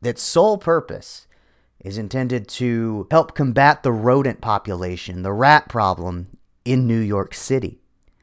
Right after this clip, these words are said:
So you may be wondering, what, what all could it take? Well, I'm glad you're asking. I'm glad you're wondering these things. What could it take to be New York City's next director of rodent mitigation,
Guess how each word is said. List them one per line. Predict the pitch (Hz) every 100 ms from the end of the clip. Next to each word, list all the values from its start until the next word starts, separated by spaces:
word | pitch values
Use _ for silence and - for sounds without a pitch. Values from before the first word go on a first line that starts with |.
| _ _ _
So | - 170 170 160
you | - 190
may | 190 190
be | 185
wondering, | 160 180 151 143 135 113
what, | 151 208 - _
what | 165 208
all | 226 196
could | - 170
it | 135
take? | - 113 98 - -
Well, | 139
I'm | 180
glad | 175 180 170
you're | 156 151
asking. | 147 160 - 101
I'm | 107
glad | 135 135
you're | 131
wondering | 123 135 127 95
these | 90 92
things. | - 98 95
What | 175 208
could | 202
it | 160 -
take | 151 107 98 - - - -
to | 107
be | - 143 131 107 101 - _ -
New | 123
York | 160 135 -
City's | - 139 120 113 107
next | 117 123 - - - 113
director | 117 101 131 - 135 127
of | - -
rodent | 98 110 123 113 -
mitigation, | 98 98 90 120 127 - 127 120